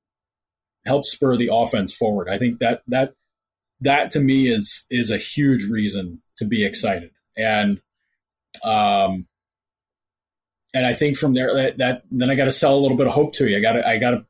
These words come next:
I gotta say, "Hey, listen, Dylan Cousins is coming, and he's gonna be exciting." You might have to be a little patient, you know, with him, 'cause he's gonna be a nine-, you know, nineteen-year-old kid trying to play in the N H L. Like, you gotta, you gotta have some patience there.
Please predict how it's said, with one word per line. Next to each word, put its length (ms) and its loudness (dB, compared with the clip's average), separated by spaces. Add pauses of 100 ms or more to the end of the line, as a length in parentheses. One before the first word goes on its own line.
(120)
I 80 -2
gotta 160 0
say, 280 2
"Hey, 80 2
listen, 300 0
Dylan 260 0
Cousins 320 0
is 80 -8
coming, 320 -2 (520)
and 100 -2
he's 140 2
gonna 220 0
be 160 0
exciting." 460 -2
You 120 0
might 260 2
have 220 2
to 80 -2
be 120 2
a 40 4
little 220 4
patient, 400 -2 (840)
you 80 -4
know, 100 0
with 200 -2
him, 120 -8
'cause 140 -6
he's 120 -8
gonna 180 2
be 80 2
a 60 4
nine-, 220 2
you 120 -2
know, 80 0
nineteen-year-old 680 0
kid 300 -2 (840)
trying 160 0
to 40 -2
play 140 0
in 80 0
the 80 0
N 80 0
H 180 0
L. 140 0
Like, 160 -4 (140)
you 160 0
gotta, 260 0
you 80 2
gotta 120 2
have 100 0
some 120 -4
patience 400 -4
there. 200 -10